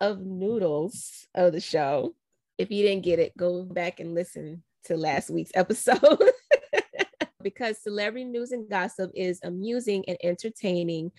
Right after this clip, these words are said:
but we all need something that will feed our minds, body, and spirit throughout the week. So here we are with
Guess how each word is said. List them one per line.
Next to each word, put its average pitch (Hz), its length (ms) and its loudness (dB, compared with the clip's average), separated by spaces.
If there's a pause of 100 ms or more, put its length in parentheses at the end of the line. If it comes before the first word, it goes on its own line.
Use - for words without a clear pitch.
(280)
but 190 380 6
we 202 320 -2
all 214 480 0
need 196 460 -4
something 180 720 -2 (220)
that 175 420 -2
will 175 520 -2
feed 233 200 0
our 247 120 -2
minds, 175 800 -4 (380)
body, 180 680 2
and 185 160 -4
spirit 170 720 -2
throughout 175 380 -6
the 180 100 -4
week. 156 380 -4 (420)
So 190 580 6 (380)
here 311 240 2
we 415 140 4
are 226 340 -2
with 196 260 -4